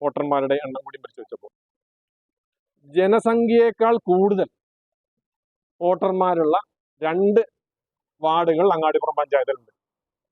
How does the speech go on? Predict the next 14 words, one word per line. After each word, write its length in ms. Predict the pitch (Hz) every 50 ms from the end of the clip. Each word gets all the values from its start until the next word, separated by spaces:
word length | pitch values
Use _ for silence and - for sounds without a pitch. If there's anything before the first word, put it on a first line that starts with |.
| _ _ _ _ _ _ _ _ _ 180
എവിടെയെങ്കിലും 440 | 185 196 220 226 226 214 226 220 214
അങ്ങനെ 180 | 202 190 185
ഉണ്ടാവും? 360 | 180 165 147 143 - - _ _ _ _ _ _ _ _ _ _ _ _ _ _ _ _ _ _ _ _ _ _ _ _ _ -
അത് 180 | 160 175 185 185
രണ്ടാം 440 | 180 175 180 196 202 226 226 226
വാർഡ്, 320 | 196 175 170 165 160 175 208 539 494 - _ _ _ _ _ _ _ _ _ _ _ _ _ _ _ _ _ _
അഞ്ചാം 400 | 156 165 190 202 190 226 202 190
വാർഡ്, 300 | 170 151 135 123 - 110 - _ _ _ _ _ _ _ _ _ _ _ _ _ 165
ആ 100 | 185 202
രണ്ട് 360 | 196 190 196 208 220 220 247
വാർഡുകളിൽ 600 | 240 208 185 175 170 170 165 156 156 156 160 392 - _ _ _ _ _ _ _ _ _ _ _ _ _ _ _ _ _ _ _ _ _ _ _ _ _ _ _ _ -
പട്ടികയിൽ 440 | 147 143 - 220 202 214 233 247 247
പ്രസിദ്ധീകരിച്ച 840 | 233 220 196 165 190 202 196 220 220 214 214 202 196 185 - - 208
ജനസംഖ്യയേക്കാൾ 1200 | 220 190 175 165 160 170 170 185 180 185 185 185 190 190 185 180 - - 180 180 190 208 226